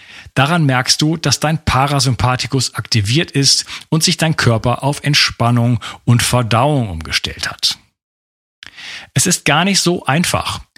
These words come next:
nur einen Zentimeter Luft einzuatmen, ohne dabei in eine Art Schnappatmung zu verfallen. Mir persönlich hilft es sehr, meinen Atemstrom zu visualisieren. Beim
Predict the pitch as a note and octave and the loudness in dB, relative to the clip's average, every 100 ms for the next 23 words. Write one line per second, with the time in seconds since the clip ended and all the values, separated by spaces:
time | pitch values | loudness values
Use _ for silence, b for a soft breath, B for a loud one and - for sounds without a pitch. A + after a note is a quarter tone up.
0 | - B2 C#3 B2 C3+ C#3+ C#3+ - B2+ B2 | 0 2 2 2 2 2 2 0 2 2
1 | A#2+ A#2 A#2 G#2+ B2 - - A#2+ D#3+ - | 2 2 2 2 0 -4 -2 2 2 2
2 | C3+ C3 - C#3 C3+ B B - E3 F3 | 0 0 2 2 0 B B 2 2 2
3 | D3 C3 B2+ C3+ B B C#3 C#3 C3+ - | 0 2 2 0 B B 0 2 2 2
4 | A#2 A#2+ - _ - - C#3+ D3 - G#2+ | 0 0 -4 _ 0 2 2 0 -2 0
5 | G#2+ A2+ G2+ G#2 G2+ F2 - - - - | 2 2 2 2 -2 -2 -4 -6 -8 -16
6 | F#2 - _ _ _ _ _ - C3+ E3 | -20 -20 _ _ _ _ _ 0 0 2
7 | D3+ B2+ G#3+ A#3 - F#3 F3+ C#3+ - D3 | 2 2 2 2 0 0 0 0 2 2
8 | E3 E3+ B - B2 A#2+ A#2+ A#2+ C#3 - | 0 -2 B 0 4 4 2 0 2 2
9 | F3 - - C3+ C#3+ - C3 A#2 A2+ G#2+ | 0 2 2 2 2 0 2 2 2 2
10 | A#2+ A2 C#3 C#3 - C2+ - - _ _ | 2 2 2 0 -4 -12 -16 -20 _ _
11 | B B - B2 C3 | B B -2 0 0